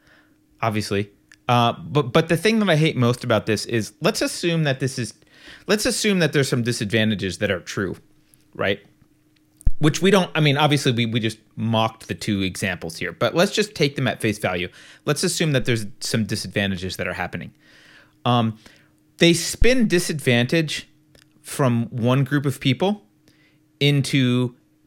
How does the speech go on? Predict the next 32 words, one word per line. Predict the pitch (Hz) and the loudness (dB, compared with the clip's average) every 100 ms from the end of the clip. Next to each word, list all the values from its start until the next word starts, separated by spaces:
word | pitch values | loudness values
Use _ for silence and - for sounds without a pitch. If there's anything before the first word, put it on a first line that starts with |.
| _ | _
privilege. | - - 196 160 120 98 | -4 0 2 2 2 0
She's | - - 160 | -2 -2 -2
gonna | - 196 | 0 2
use | 170 165 | 2 2
the | 160 | 2
word | 139 117 | 0 0
privilege | - 131 113 98 | 0 0 0 0
in | 107 | -2
a | |
moment, | 95 98 92 - | -2 -2 -4 -4
the, | 113 104 90 | 0 0 0
the | 107 | 0
white | 113 113 - | 0 0 -2
Barbie. | 92 87 87 _ _ _ _ _ _ _ | -6 -6 -10 _ _ _ _ _ _ _
Uh, | 117 113 107 104 - _ _ _ _ _ - _ | 0 2 2 0 -6 _ _ _ _ _ -20 _
they, | 156 151 | 0 0
they | 147 156 | 2 2
spin | 147 - 240 | 2 2 2
it | 262 | 2
into | 175 160 | 0 -2
privilege | 135 - - 226 226 196 143 | -4 -4 2 2 4 2 0
for | - | -4
people | 139 160 151 | -4 -2 0
who | 135 127 | 0 0
aren't | 143 151 | 0 -2
disadvantaged, | 127 120 104 110 104 95 - - | -4 -6 -2 0 0 -2 -6 -4
and | 135 | 0
those | 180 226 | 0 -2
aren't | 262 220 | -4 -4
the | |
same | 175 196 165 | -2 0 0
thing. | 135 151 135 104 | -2 0 2 0